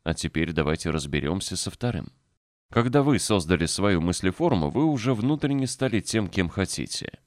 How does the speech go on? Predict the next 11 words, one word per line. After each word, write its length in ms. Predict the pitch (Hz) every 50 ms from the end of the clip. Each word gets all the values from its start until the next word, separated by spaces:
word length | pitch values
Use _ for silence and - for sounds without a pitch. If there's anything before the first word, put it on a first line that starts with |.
| _ -
Далее 540 | 82 76 78 71 64 67 76 95 117 123 117
вы 200 | 87 82 82 87
должны, 520 | 82 92 92 87 - - 87 87 87 87 85
так 200 | - 85 - -
сказать, 420 | - - 90 82 87 90 - -
и 260 | - 95 90 - -
снаружи 640 | - - - 104 101 104 107 110 120 104 73 67 60 -
стать 460 | - - - - 60 - - - -
тем, 280 | - 85 85 82 78 - - - - - _ _
кем 200 | - - 73 71
хотите. 720 | - - - 62 - - - 50 - - - - - -